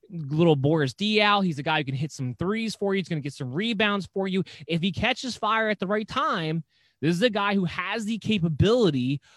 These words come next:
of dropping forty fantasy points for you at a guy who's only priced at fifty-two hundred dollars overall. So I stuck with him in the same game as well. He's coming off a bad performance against the Lakers. It's why I think he could be a nice contrarian play heading into this matchup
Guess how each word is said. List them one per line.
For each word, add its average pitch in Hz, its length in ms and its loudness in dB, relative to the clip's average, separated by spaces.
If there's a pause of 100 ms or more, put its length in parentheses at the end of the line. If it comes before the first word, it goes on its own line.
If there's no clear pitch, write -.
(120)
of 170 180 0
dropping 170 560 0
forty 202 420 -4
fantasy 202 480 -4
points 160 400 -6
for 156 200 -4
you 165 200 0 (240)
at 196 120 2
a 202 40 2
guy 202 300 -2
who's 208 140 0
only 202 180 0
priced 180 380 -2
at 165 100 -4
fifty-two 156 400 -4
hundred 143 220 -2
dollars 127 420 0
overall. 117 540 0
So 143 100 -6
I 135 80 0
stuck 185 300 0
with 185 100 0
him 185 220 2
in 175 80 -4
the 170 80 -2
same 156 320 -2
game 135 240 -2
as 120 100 -6
well. 190 320 2 (240)
He's 147 140 0
coming 202 220 4
off 185 100 4
a 180 60 4
bad 170 340 2
performance 180 420 -2
against 147 240 -4
the 139 60 -6
Lakers. 170 400 -2
It's 143 100 -6
why 147 160 -4
I 139 60 -4
think 147 120 -8
he 143 60 -6
could 147 160 -4
be 147 140 0
a 131 100 -2
nice 135 260 -6
contrarian 175 800 -2
play 151 460 -2 (260)
heading 156 260 0
into 143 180 -4
this 151 340 0
matchup 156 580 -2